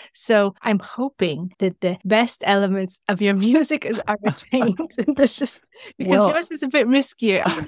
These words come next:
Speaker 2: <laughs>
Speaker 1: knows? He can always cast another mold.
Speaker 2: Well,
Speaker 1: That's
Speaker 2: do you know what? It's just music. Nothing would have pleased me more. I was so proud of the musician performances. Nothing would have pleased me more than to release it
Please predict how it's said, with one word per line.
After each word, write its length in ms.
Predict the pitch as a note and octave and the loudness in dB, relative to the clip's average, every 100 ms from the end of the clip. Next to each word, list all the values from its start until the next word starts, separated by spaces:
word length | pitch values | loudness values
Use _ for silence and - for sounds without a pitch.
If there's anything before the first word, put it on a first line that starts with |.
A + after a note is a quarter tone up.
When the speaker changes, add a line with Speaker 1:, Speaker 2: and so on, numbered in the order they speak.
| - | -6
Speaker 2:
<laughs> 0 | |
Speaker 1:
knows? 320 | B3+ G3+ - - - | -4 -4 -6 -14 -10
He 100 | C#4+ | -4
can 180 | E4 D#4 | -2 2
always 320 | E4 E4 - | 2 0 -2
cast 380 | - C4+ - A#3 | -2 -2 -2 0
another 320 | A3 A3 G3+ | 2 0 -2
mold. 500 | F#3+ G#3 G#3 E3 D#3+ | -2 -2 -4 -6 -2
Speaker 2:
Well, 280 | A3 A3+ - | 0 0 -2
Speaker 1:
That's 280 | G#3 D3+ A#3+ | -6 -6 -2
Speaker 2:
do 60 | |
you 40 | E3+ | -2
know 140 | F3 | -2
what? 400 | F3 D#3+ F3 - - | -4 -4 -4 -8 -12
It's 240 | C#3+ - | -12 -12
just 480 | - - B2 A#2 - | -12 -10 -10 -12 -10
music. 420 | C#3+ D3 D#3+ - _ _ - | -8 -8 -10 -16 _ _ -8
Nothing 640 | C3+ F3 F#3+ - G3 F#3 | 0 2 2 0 -2 0
would 180 | E3 D3 | 0 0
have 180 | C#3+ - | -4 -4
pleased 340 | C#3 B2+ - | -8 -8 -6
me 120 | A#2+ | -6
more. 400 | A#2+ G2+ G2+ G#2+ - _ _ - | -6 -8 -10 -16 -20 _ _ -6
I 40 | |
was 120 | D3 | -4
so 400 | - - - F#3 | -4 -4 -2 -2
proud 360 | F3 - C3+ B2 | -2 -2 -2 -2
of 80 | A#2 | -4
the 120 | - | -6
musician 560 | A#2 A2+ B2 - A#2+ B2+ | -8 -8 -8 -8 -10 -8
performances. 1000 | A#2 - - A#2 B2 D#3 - C3 B2+ - | -10 -8 -8 -6 -6 -10 -12 -12 -10 -4
Nothing 460 | C#3+ D#3+ - E3 | -2 -2 -2 -4
would 100 | C#3+ | -4
have 120 | B2+ - | -6 -8
pleased 260 | B2+ A#2+ | -10 -8
me 80 | B2 | -8
more 200 | A#2+ A#2 | -8 -8
than 140 | A#2+ A2+ | -10 -10
to 120 | A2+ | -8
release 400 | A2+ A#2+ B2 | -8 -10 -10
it 100 | - | -10